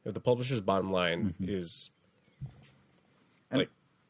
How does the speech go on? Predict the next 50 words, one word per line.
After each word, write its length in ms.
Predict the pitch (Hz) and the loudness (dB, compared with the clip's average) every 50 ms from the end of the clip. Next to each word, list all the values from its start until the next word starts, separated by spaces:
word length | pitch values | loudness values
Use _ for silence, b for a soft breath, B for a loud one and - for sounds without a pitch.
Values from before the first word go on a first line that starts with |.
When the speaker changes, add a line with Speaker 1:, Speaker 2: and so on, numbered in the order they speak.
| _ - - B B B B B B B - | _ -20 -20 B B B B B B B 2
Speaker 2:
I 80 | 131 | 4
think 180 | 135 - 185 185 | 4 6 6 6
there 100 | 202 170 | 8 8
Speaker 1:
I 20 | |
don't 80 | 139 143 | 8 8
Speaker 2:
is 60 | 139 | 6
Speaker 1:
know, 40 | 135 | 6
Speaker 2:
a, 20 | 101 | 4
Speaker 1:
man, 80 | 87 87 | 4 4
Speaker 2:
I 40 | 139 | 4
Speaker 1:
I 20 | |
Speaker 2:
think 80 | 131 - | 6 6
Speaker 1:
don't 80 | 190 208 | 6 6
know 40 | - | 6
Speaker 2:
there 100 | 214 175 | 6 6
Speaker 1:
what 80 | - - | 6 6
you 80 | 127 | 6
Speaker 2:
is 80 | 131 123 | 6 6
a 40 | 113 | 4
Speaker 1:
do. 80 | 90 | 2
Speaker 2:
P 160 | 92 - 113 101 | 4 4 6 8
R 180 | 95 98 110 | 8 8 8
level 260 | 113 117 120 127 120 110 | 6 6 4 2 0 0
to 140 | - - 113 | 2 0 0
it 120 | 92 - | 0 0
too, 260 | - - 101 104 117 | 0 2 4 4 4
'cause 180 | 117 - 120 - | 4 2 0 2
I 120 | - 104 | 2 0
think 260 | - - - 131 127 | 0 2 2 2 2
the 80 | - 107 | 2 0
industry 520 | - - 92 98 104 110 - - 113 110 107 | 2 2 2 4 4 2 2 2 2 4 4
as 100 | 92 82 | 4 2
a 60 | 80 | -2
whole 440 | 78 - - 87 82 85 95 110 - b b b b b | -4 -2 0 0 0 0 -2 -4 -8 b b b b b
I 100 | - 117 | 2 2
think 120 | 139 143 | 4 4
most 260 | 104 82 87 98 - 110 | 4 4 4 4 4 4
industries 300 | 110 110 - 117 110 107 | 2 2 4 2 2 2
as 100 | 107 107 | 4 2
a 60 | 104 | 2
whole 320 | 101 - 113 110 110 110 | 2 4 4 6 6 4
are 100 | 104 104 | 4 2
gonna 140 | 98 95 92 | 2 2 2
be 100 | 90 87 | 2 0
trying 280 | - - 95 95 95 92 | 0 2 2 2 2 2
to 80 | 104 | 0
do 100 | 98 101 98 | 0 2 0
this. 160 | 95 - - | 0 2 2
"Look, 240 | 131 180 190 - - | 2 2 2 2 2
guys, 460 | - 135 131 139 147 156 156 - | 4 6 6 8 6 6 4 0